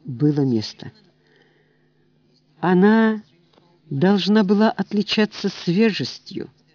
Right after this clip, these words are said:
и высокой грудью, которая развелась в ущерб талии, слишком тонкой.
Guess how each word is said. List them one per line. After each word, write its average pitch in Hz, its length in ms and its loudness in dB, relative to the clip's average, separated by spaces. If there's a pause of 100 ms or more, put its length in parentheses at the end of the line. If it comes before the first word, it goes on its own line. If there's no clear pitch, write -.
(280)
и 156 100 4
высокой 156 560 0
грудью, 143 520 -2 (420)
которая 147 480 4
развелась 139 640 2
в 147 60 -4
ущерб - 480 -4
талии, 139 440 0
слишком 135 560 -2
тонкой. 131 540 -4